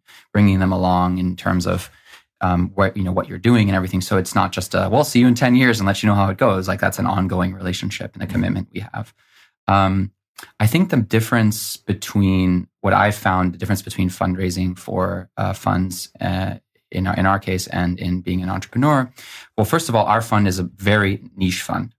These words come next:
Speaker 1: right? It's, it's, like, European mobility, <laughs> B two B, early stage. You can't get more specific than that. And that was a decision we took that we wanted to be extremely focused because, A, that was working for our first fund. Like, financially, it was performing
Speaker 2: Mm-hmm.
Speaker 1: really well. And,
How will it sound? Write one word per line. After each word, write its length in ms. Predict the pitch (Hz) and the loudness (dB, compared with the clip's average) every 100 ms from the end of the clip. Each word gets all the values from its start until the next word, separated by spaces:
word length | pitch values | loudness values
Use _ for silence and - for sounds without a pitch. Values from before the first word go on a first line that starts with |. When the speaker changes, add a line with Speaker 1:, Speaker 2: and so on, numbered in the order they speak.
| - | 0
Speaker 1:
right? 260 | 107 113 _ | 0 0 _
It's, 320 | - 92 - | -6 -4 -6
it's, 280 | - 98 - | -4 -4 -2
like, 240 | 90 - _ _ | -6 -6 _ _
European 580 | 104 123 139 127 110 107 | 0 0 2 2 4 4
mobility, 680 | 98 92 98 110 - 123 113 | 2 0 0 0 2 2 2
<laughs> 100 | - | 2
B 100 | 101 | 2
two 120 | 101 | 2
B, 320 | 104 101 101 92 | 0 2 2 2
early 220 | 98 98 | 0 0
stage. 560 | 107 - 95 98 95 - _ - - _ | -2 -4 -4 -4 -6 -12 _ -20 -20 _
You 80 | 104 | -2
can't 340 | - 123 120 | 0 -2 -2
get 140 | 107 95 | -2 0
more 140 | 95 | 0
specific 440 | 92 104 107 90 90 | -2 -4 -2 -4 -4
than 100 | 95 | -6
that. 180 | 95 95 | -2 2
And 120 | 95 | 2
that 140 | 120 | 2
was 140 | 110 104 | 0 -4
a 20 | |
decision 460 | 95 - 110 101 | -4 -2 0 2
we 120 | 92 90 | 0 -2
took 300 | - 92 - | -2 -4 -2
that 180 | 92 | -4
we 140 | 98 113 | 2 2
wanted 280 | 101 92 90 | 2 0 -2
to 60 | |
be 140 | - 92 | -4 -4
extremely 400 | - - 117 113 | -4 2 4 4
focused 440 | - 92 92 - | 2 -2 -2 -4
because, 300 | - - 90 - | -6 -4 -4 -2
A, 320 | 95 95 95 _ _ - | 0 0 -2 _ _ -2
that 200 | 101 - | -2 -2
was 120 | 95 | -6
working 520 | 101 95 95 139 156 | -4 -2 0 0 -2
for 120 | 160 98 | 0 0
our 100 | 92 | 0
first 240 | 98 98 | -2 -2
fund. 200 | 135 143 | 0 0
Like, 180 | 101 - | -2 -6
financially, 960 | - - 98 92 92 98 - 135 143 | -16 -4 0 2 2 0 -2 -4 -2
it 60 | - | -4
was 120 | 95 | -6
performing 500 | - 104 101 95 92 | -6 -6 -2 0 2
Speaker 2:
Mm-hmm. 60 | 95 | 2
Speaker 1:
really 160 | 92 | 0
well. 360 | 92 92 120 139 | 0 0 0 -2
And, 280 | - 95 90 | -2 -2 -2